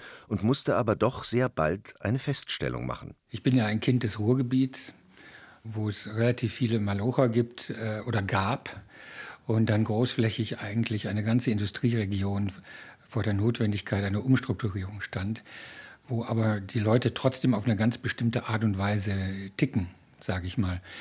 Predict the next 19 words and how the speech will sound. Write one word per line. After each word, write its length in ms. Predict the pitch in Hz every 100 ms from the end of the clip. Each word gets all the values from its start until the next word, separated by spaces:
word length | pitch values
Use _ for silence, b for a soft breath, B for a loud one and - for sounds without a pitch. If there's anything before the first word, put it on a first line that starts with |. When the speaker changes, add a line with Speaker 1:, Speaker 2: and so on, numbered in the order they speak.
| B B B B
Speaker 2:
Und 220 | 127 113
als 220 | 107 107 110
ich 160 | 113
neu 200 | 110 120
nach 160 | 131 101
Nürnberg 340 | 113 127 120
kam, 300 | - 107 110 - -
ist 160 | 113
mir 100 | 113
eine 160 | 95 104
gewisse 340 | 101 113 135
Verwandtschaft 680 | 113 98 107 - 85 - - - B B B B B -
auf 260 | 110 -
Anhieb 440 | 120 104 101 90 - - B B B B
aufgefallen. 720 | 107 - - 90 80 85 98 117
Also, 320 | 95 101 95 B B B B B
äh, 260 | 104 98 92
das 200 | 95 -
ist, 300 | 101 98 -